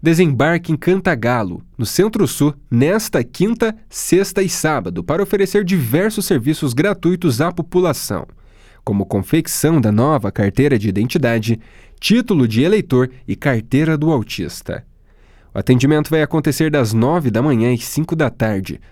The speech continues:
no Salão Paroquial da Igreja Matriz, na Avenida Epaminondas Fritz,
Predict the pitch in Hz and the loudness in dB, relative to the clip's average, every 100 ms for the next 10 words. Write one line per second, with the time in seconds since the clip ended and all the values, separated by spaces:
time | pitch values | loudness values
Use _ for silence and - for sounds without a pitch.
0 | - 120 160 143 190 220 214 208 - 156 | -6 -2 0 0 2 2 0 0 0 0
1 | 160 170 113 123 170 180 170 117 95 82 | 2 2 2 2 2 2 0 0 -4 -6
2 | 76 - - - - - 90 85 87 90 | -6 -10 -14 -20 -16 -2 0 2 2 4
3 | 123 120 90 87 135 180 165 113 127 131 | 4 4 2 -2 0 4 4 4 4 2
4 | 127 - 123 123 - - | 0 0 2 2 0 -6